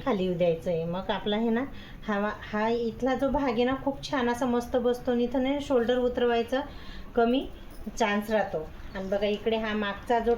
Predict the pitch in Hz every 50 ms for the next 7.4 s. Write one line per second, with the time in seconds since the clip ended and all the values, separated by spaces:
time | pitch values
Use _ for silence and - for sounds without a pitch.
0 | - - 220 226 226 - - - 277 269 262 - 254 226 220 - 202 196 190 -
1 | 247 240 - 240 226 220 240 240 233 - - 240 240 277 - - - - - -
2 | - - 220 214 208 - 247 240 220 247 240 226 220 220 220 - 269 269 302 330
3 | 330 262 208 175 165 165 - 214 - - 202 196 220 233 240 254 330 - 254 233
4 | 226 226 226 - 285 254 247 262 277 254 247 247 - - 254 285 339 - - -
5 | - - - - - 196 202 208 208 - - 220 226 226 226 - - - 233 226
6 | 233 226 226 - - - 254 269 285 302 - - - - - - - - 208 208
7 | 208 214 214 208 226 233 254 302